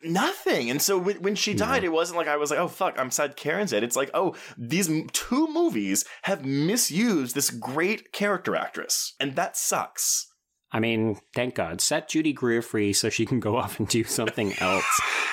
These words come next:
Speaker 2: But yeah, it, it's definitely one of those things where we look back on it and say, "Well,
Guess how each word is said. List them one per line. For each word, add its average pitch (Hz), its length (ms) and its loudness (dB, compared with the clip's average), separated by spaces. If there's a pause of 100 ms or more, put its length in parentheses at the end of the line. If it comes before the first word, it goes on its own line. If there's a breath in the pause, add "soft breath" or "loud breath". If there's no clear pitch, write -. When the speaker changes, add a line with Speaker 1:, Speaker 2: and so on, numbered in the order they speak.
(120)
Speaker 2:
But 165 160 0
yeah, 175 260 2
it, - 160 0 (140)
it's 147 220 -2
definitely 175 420 2
one 160 140 2
of 151 80 0
those 147 180 0
things 151 180 0
where 127 140 2
we 117 120 2
look 117 220 0
back 113 280 0
on 107 100 2
it 101 100 0
and 110 120 0
say, 107 160 2
"Well, 139 260 -2